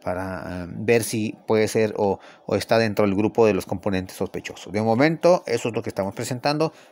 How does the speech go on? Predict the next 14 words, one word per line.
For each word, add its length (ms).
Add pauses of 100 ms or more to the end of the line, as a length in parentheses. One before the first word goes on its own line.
(140)
Estamos 280
revisando 440
fusibles, 560
vamos 260
a 80
revisar 340
supercap, 600
tenemos 420
antecedentes 600
de 80
uno 160
punto 240
nueve 180
voltios. 720